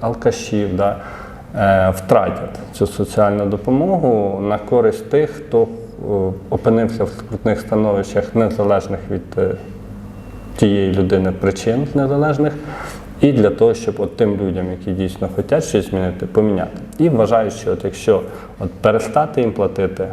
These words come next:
спочатку заплатити більшу суму, а потім перестати, це спонукає їх щось робити, щоб знову потім отримати більшу суму і від того якось розвинутись. Будемо надіятися, що ті люди дійсно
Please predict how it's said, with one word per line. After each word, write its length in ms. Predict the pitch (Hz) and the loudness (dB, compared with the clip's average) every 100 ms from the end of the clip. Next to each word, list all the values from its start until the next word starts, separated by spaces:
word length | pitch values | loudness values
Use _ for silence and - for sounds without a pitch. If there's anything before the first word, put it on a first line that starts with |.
| - - - - - - - | -10 -16 -20 -20 -20 -20 -8
спочатку 460 | - 117 117 110 110 | 0 2 4 4 2
заплатити 500 | 98 107 101 104 104 | 2 2 0 0 0
більшу 320 | 104 104 101 | 0 0 -4
суму, 260 | - 98 92 | -4 0 0
а 60 | |
потім 320 | 92 101 101 | 0 0 -2
перестати, 520 | 95 104 - 160 156 101 | 0 0 2 0 0 0
це 160 | 117 | 0
спонукає 720 | 113 - 110 104 120 120 101 | 0 2 0 0 0 0 -2
їх 120 | 104 | -4
щось 340 | - - 98 - | -4 -2 -2 -2
робити, 380 | 95 104 123 95 | 0 2 2 -2
щоб 260 | - 92 | -4 -6
знову 320 | 92 107 107 92 | 0 2 2 0
потім 320 | - - 98 | -2 -2 -4
отримати 400 | 92 104 92 95 | 0 0 0 -2
більшу 300 | 95 92 104 | -2 -2 -6
суму 340 | - 170 131 - | 0 4 4 2
і 80 | 101 - - | -2 -2 0
від 180 | 107 - | 0 2
того 240 | 123 120 | 0 2
якось 380 | 95 98 95 92 - | 0 0 -2 -2 -2
розвинутись. 680 | 95 92 95 90 85 - - - - - - - - | 0 2 2 2 0 -8 -14 -16 -14 -12 -10 -6 2
Будемо 280 | 101 151 175 | 4 6 4
надіятися, 580 | 160 113 104 - 107 | 4 4 2 0 -6
що 280 | - - 98 95 - | -4 0 2 0 0
ті 80 | 98 | 0
люди 260 | 98 95 | 0 0
дійсно 440 | 92 95 - 107 | 0 0 -2 -4